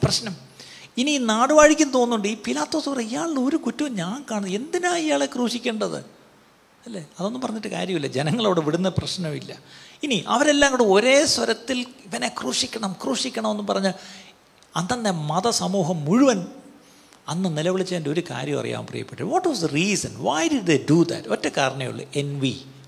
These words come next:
Envy. എന്താണ്? അസൂയ. ഈ മനുഷ്യനോടുള്ള അസൂയാണ് പ്രശ്നം. ഇന്ന് നമ്മൾ ഓർക്കണം, നിങ്ങൾ ജോലി ചെയ്യുന്നിടത്ത് നന്നായിട്ടൊന്ന് ജോലി ചെയ്തേ,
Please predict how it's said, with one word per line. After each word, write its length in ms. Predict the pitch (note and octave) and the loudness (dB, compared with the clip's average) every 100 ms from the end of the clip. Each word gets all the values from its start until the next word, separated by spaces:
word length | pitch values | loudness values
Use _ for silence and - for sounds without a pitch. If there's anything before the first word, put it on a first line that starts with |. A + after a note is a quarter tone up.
| - | -8
Envy. 540 | D3 E3 E3 D#3+ C3+ G#2 - - - - _ - | -4 -4 -4 -2 -2 -4 -10 -20 -20 -20 _ -16
എന്താണ്? 300 | C3 D3 D#3+ A#3+ - - - _ _ | -8 -6 -4 -6 -10 -20 -20 _ _
അസൂയ. 440 | B2 A#2+ - B2+ A#2 - - - - _ - | -10 -6 -4 -6 -8 -12 -20 -20 -20 _ -10
ഈ 60 | A#3+ | -6
മനുഷ്യനോടുള്ള 600 | G3 E3 E3+ F#3+ D#3+ C#3 | -2 -2 -2 -2 -2 -4
അസൂയാണ് 560 | B2+ - A3+ B2+ A2+ | -4 -4 -2 -6 -8
പ്രശ്നം. 400 | A#2 A#2+ - D3 B2 | -12 -10 -12 -12 -10
ഇന്ന് 200 | - G3+ | -6 -2
നമ്മൾ 320 | F3+ D3+ D#3+ E3+ | -2 -2 -2 -2
ഓർക്കണം, 400 | B2 A#2+ C3 A2+ - - - - | -4 -8 -12 -14 -18 -20 -20 -20
നിങ്ങൾ 200 | - C#4 | -8 -2
ജോലി 220 | G#3+ F#3+ G3 | 6 8 8
ചെയ്യുന്നിടത്ത് 380 | G3 F3+ E3 D#3 | 6 4 2 0
നന്നായിട്ടൊന്ന് 520 | D3 F3+ F#3+ F3+ D3+ | 0 2 2 2 2
ജോലി 300 | C#3 D3+ D#3 | 2 2 2
ചെയ്തേ, 260 | C#3 C3 | 0 -2